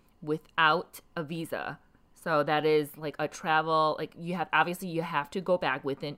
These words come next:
so it's only a ninety-day visa-free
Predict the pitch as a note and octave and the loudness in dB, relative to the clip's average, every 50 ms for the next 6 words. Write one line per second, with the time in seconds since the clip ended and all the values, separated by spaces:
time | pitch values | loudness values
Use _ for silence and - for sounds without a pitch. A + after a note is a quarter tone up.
0 | D#3+ D3 - - D3+ D3+ - E3+ D#3 E3 F#3 G3 G3 F#3+ F3 E3+ E3 E3 E3+ F3+ | -10 -8 -2 -2 -2 -2 0 -2 -2 -2 -2 0 0 0 -2 0 0 0 0 2
1 | F#3+ G3 G#3 G3+ F#3 E3+ D3+ D3+ D3+ D3+ D#3+ - - - - - _ _ E3 F3 | 0 0 0 2 2 4 4 6 4 4 2 0 -8 -18 -20 -20 _ _ -6 -4
2 | F#3 F#3 F3 G3 F#3 F#3 - - E3+ E3 D#3+ D3+ D3 D3+ D#3 E3+ | -4 0 0 0 0 0 -2 -2 0 0 2 2 0 0 -2 -4